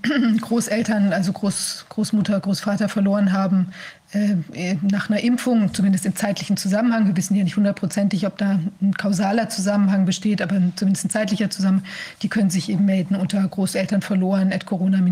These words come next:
ausschuss punkt de. Und dann werden wir uns in Kontakt, in Verbindung setzen und dann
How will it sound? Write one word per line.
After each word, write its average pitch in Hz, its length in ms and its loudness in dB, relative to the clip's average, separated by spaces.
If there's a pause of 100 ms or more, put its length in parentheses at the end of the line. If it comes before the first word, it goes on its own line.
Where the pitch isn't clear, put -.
(200)
ausschuss 190 520 -2
punkt - 280 0
de. 185 280 0 (580)
Und 208 100 2
dann 202 140 2
werden 190 240 2
wir 190 360 2
uns 196 320 0
in 185 260 2 (120)
Kontakt, - 640 -4
in 190 140 -2
Verbindung 190 400 2
setzen 190 380 -2
und - 320 -8
dann 185 260 0